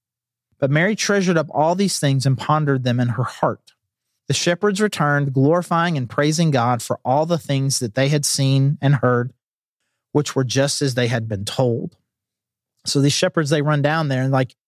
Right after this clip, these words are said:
"Hey, uh, we just saw these angels came and they just told us that, that, that, that the King had been born, and, and now we're here, and it's you." And, like, it's just what he said. He's like, "Just found it, like, right here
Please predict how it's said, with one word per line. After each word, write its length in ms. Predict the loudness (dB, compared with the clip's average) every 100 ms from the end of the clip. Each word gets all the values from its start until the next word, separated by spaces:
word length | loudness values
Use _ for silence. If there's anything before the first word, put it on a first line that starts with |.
| _ _ _ _ -2
"Hey, 320 | 0 2 2
uh, 280 | 2 2 2
we 140 | 0
just 240 | 0 -2
saw 260 | 0 0 0
these 220 | 2 2 2
angels 520 | 0 0 2 0 -2
came 360 | -2 -2 0 0
and 120 | 0
they 100 | 0
just 220 | -2 -2
told 240 | 0 0 0
us 140 | -2
that, 160 | -2 -4 _ _ _ _
that, 300 | -4 -4 -4
that, 200 | -4 -4 -4
that 160 | -6 -4
the 80 |
King 260 | -4 -2 0
had 140 | 0
been 180 | 0 2
born, 340 | 2 2 0 -2
and, 160 | -4 -2
and 120 | -2
now 220 | 0 2
we're 160 | 0 0
here, 380 | 0 2 2
and 260 | 2 -2 -4
it's 240 | -2 0
you." 300 | 0 2 2
And, 100 | 2
like, 180 | -2 -2
it's 80 | -2
just 160 | -2 2
what 160 | 0
he 60 | 0
said. 320 | -2 0 0
He's 160 | 0 -2
like, 160 | -2
"Just 240 | -4 -8 -4
found 300 | -2 0 0
it, 40 |
like, 160 | 0 0
right 140 | -2
here 260 | 0 -2